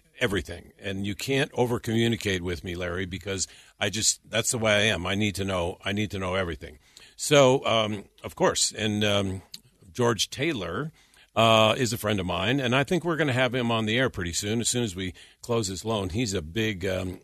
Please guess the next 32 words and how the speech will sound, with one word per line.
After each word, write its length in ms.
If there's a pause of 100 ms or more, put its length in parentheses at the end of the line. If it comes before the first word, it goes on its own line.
(120)
S 160
B 200
A 100
lender. 360 (320)
So 300
he'd 180
be 140
a 40
great, 460
uh, 160 (200)
<clears throat> 220
excuse 640
me, 140
a 60
great 280
guest 260
to 60
have 240
on 180
the 160
air. 160
So, 300 (460)
yeah, 160
nobody 340
says, 300
"Don't 200
call 200
me 220
<laughs> 40
anymore." 420
Everybody 280
says, 260